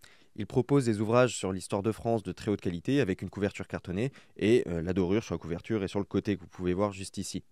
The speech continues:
Plus qu'un livre, on est face à un ouvrage d'excellente qualité qui fait revivre la grandeur de l'histoire de France. Donc là, vous voyez, ils m'ont par exemple envoyé,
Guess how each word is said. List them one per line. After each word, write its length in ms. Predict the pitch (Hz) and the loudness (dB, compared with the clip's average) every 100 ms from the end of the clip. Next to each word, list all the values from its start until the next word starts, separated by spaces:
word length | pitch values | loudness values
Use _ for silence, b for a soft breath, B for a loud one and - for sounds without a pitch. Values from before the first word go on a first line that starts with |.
| - | -8
Plus 180 | 104 | -6
qu'un 100 | - | -2
livre, 180 | 95 117 | 0 2
on 60 | 101 | 0
est 80 | 95 | 0
face 220 | 107 101 | -2 -2
à 40 | |
un 80 | 98 | -4
ouvrage 300 | 92 101 92 | -2 -2 -2
d'excellente 500 | 95 95 - 101 92 | -6 -6 -4 -4 -4
qualité 440 | - 80 73 113 131 B B B | -6 -6 -2 -4 -4 B B B
qui 120 | 85 | -12
fait 140 | - | -2
revivre 600 | 107 90 104 107 120 101 | -2 0 -2 0 0 -2
la 100 | - | -4
grandeur 460 | 90 98 104 101 117 | -8 -6 -2 0 0
de 100 | 92 | -2
l'histoire 340 | 85 - 135 | -8 0 2
de 80 | 95 | 2
France. 420 | 95 - 95 - - | -4 -6 -14 -14 -14
Donc 140 | - | -4
là, 80 | 98 | -2
vous 120 | 95 | 0
voyez, 240 | 92 98 117 | -2 0 0
ils 60 | |
m'ont 160 | 98 90 | 0 -2
par 140 | 98 | -2
exemple 200 | 92 98 | -2 -4
envoyé, 300 | 95 92 101 | -4 -2 -2